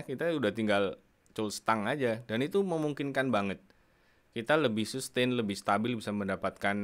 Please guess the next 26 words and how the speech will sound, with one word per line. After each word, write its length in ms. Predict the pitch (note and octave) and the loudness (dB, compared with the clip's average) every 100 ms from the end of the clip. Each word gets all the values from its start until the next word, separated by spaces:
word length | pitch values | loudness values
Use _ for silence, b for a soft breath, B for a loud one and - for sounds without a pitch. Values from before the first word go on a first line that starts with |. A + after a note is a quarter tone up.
| G2 | -4
eh, 280 | C#2 G2 F#2+ - | -4 -4 -4 -6
income 400 | B2 B2+ C#3+ D#3+ | -8 -2 0 2
daripada 560 | A#2 G2 G2 G2 B2 C#3+ _ _ _ _ _ _ _ _ _ D3+ | 0 0 -2 2 2 0 _ _ _ _ _ _ _ _ _ 0
kenceng 320 | D#3 F3 E3 | 4 6 8
di 80 | C3 | 10
awal, 680 | D3 B2+ G#2+ G#2 C#3 G3+ - _ _ _ _ A2+ | 10 10 8 8 8 6 0 _ _ _ _ -6
bisa 320 | B2 D3+ D#3 | 0 6 6
monet, 400 | D#3 C#3 C#3 E3 | 8 4 4 2
bisa 220 | C3 A2+ | 0 2
monet, 340 | C3+ B2+ B2+ A#2+ | 4 4 2 0
bisa 220 | G#2+ A#2 | -2 0
monet 400 | A2+ G#2+ D#3+ E3+ | 0 0 0 2
tanpa 400 | B2 A2+ A2+ A2 | 0 4 4 4
melakukan 420 | G#2+ G2+ G#2+ G#2+ G2+ | 2 -2 0 0 0
apapun, 400 | G2 F#2+ C#3+ D3+ | 0 -2 -2 -4
akhirnya 400 | A#2+ A2 D#3+ - _ _ _ _ | -4 -2 -2 -4 _ _ _ _
ya 80 | - | -12
sudah, 400 | F3 G3 F#3+ D#3 | -6 -4 0 0
begitu 320 | D3 B2+ C3+ | 2 0 2
dimonet 240 | B2 C#3+ E3+ | 2 0 0
mau 100 | C3 | -2
dapat 220 | A2 F#2+ | -2 0
apa? 320 | G#2+ G2 D#2+ D2 _ _ _ _ | 0 0 -4 -10 _ _ _ _
Dua 160 | G2 A2 | -2 0
puluh 240 | B2 | 2
lima 80 | C3+ | 6